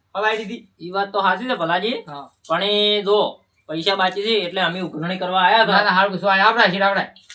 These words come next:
Speaker 2: એટલે ચમ પણ એમ બિલ પટાવો એટલું એમ.
Speaker 1: ના, ના, એ તો હું કહું, શિયાળું આબાન કરું, ગમે તે કરી.
Speaker 2: હમ, હમ.
Speaker 1: આ ભાઈ વાતનું મેં ઈ શેઠ કરતો હતો. ઈ શેઠનો કીધું ફોન આવશે, ઈ શેઠ કીધું આવશે, કીધું, "આ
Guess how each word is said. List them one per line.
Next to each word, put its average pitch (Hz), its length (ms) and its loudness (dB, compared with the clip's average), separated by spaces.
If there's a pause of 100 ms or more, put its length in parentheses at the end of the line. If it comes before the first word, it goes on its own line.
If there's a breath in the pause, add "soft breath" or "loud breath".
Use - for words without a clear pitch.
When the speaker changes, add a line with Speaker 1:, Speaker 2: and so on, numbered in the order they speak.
(180)
Speaker 2:
એટલે 190 560 -2 (340)
ચમ 185 180 -6
પણ 190 160 0
એમ 190 220 -4 (160)
બિલ 190 200 -10
પટાવો 180 340 0
એટલું 170 180 -6
એમ. 165 100 -2
Speaker 1:
ના, 202 80 2
ના, 226 140 4
એ 214 60 2
તો 220 160 -2
હું 214 100 -8
કહું, 208 220 -2
શિયાળું 208 400 0
આબાન 208 200 -2
કરું, 285 440 -4 (140)
ગમે 185 200 -8
તે 208 80 -4
કરી. 226 260 -2
Speaker 2:
હમ, - 440 -16
હમ. 139 260 -16
Speaker 1:
આ 220 100 2
ભાઈ 254 120 2
વાતનું 240 360 0
મેં 285 100 -2
ઈ 233 180 -4
શેઠ 285 180 6
કરતો 254 360 -4
હતો. 196 240 -4 (200)
ઈ 220 100 -10
શેઠનો 214 420 -4
કીધું 233 200 -6
ફોન 226 220 0
આવશે, 226 600 4
ઈ 196 40 -6
શેઠ 214 120 -4
કીધું 220 320 -2
આવશે, 196 280 0
કીધું, 208 180 0
"આ 202 60 2